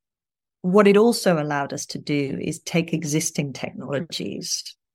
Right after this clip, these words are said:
um, that, uh, don't have the same first of a kind risk to them and apply them quickly under the existing mechanisms that already exist in Ireland. So we weren't requiring policy change or policy incentives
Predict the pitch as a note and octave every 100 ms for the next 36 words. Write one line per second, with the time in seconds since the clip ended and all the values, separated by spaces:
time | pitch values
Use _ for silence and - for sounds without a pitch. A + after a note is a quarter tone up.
0 | _ _ D#3 D3 C#3+ E3+ - - - -
1 | E3+ D3+ C3+ - - _ _ - C#3+ -
2 | - - F3 F3 E3+ - D3 - C#3+ -
3 | C#3 C3 - - - F3 - C3+ F#3 G#3+
4 | - - - D#3+ C#3+ C#3+ C#3+ B2+ - -
5 | - - E3+ D#3 - D3 C3+ - D3 A2+
6 | - - - B2+ B2+ - _ F3 E3 D3
7 | C#3 - D3+ E3+ - D#3+ C#3 - - -
8 | D#3+ - - - - C#3+ D3 - C#3 -
9 | C#3 - C#3+ C#3 C#3 - - - D#3 D#3+
10 | E3+ E3+ E3+ D3+ - D3+ C#3+ C#3+ C#3 -
11 | C#3+ C3+ - A#2+ - - - - - -
12 | - - C#3+ C#3+ C#3 - D#3 B2+ - C#3
13 | B2+ - E3+ -